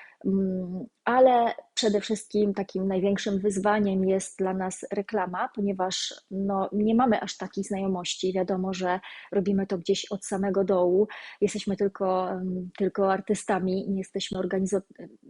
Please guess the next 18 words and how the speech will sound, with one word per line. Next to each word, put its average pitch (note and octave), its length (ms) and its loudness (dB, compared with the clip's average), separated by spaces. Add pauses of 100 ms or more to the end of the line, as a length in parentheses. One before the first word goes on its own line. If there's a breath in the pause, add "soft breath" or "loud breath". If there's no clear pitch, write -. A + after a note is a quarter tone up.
(360)
organizatorami, G3+ 800 2
którzy G3 220 -8
tylko G3+ 220 0
i G3+ 80 4
wyłącznie G3+ 320 -2
się G3 100 -10
tym G3 160 -2
zajmują, G#3 420 2
więc G3 300 2 (440 loud breath)
mamy A#3+ 260 4
nadzieję, G3 440 6
że F#3+ 140 0
artyści, G3+ 420 -4
którzy G3 260 -4
partycypują G3 720 -2
w F#3+ 80 -10
tym G3 140 -4
projekcie G3 640 0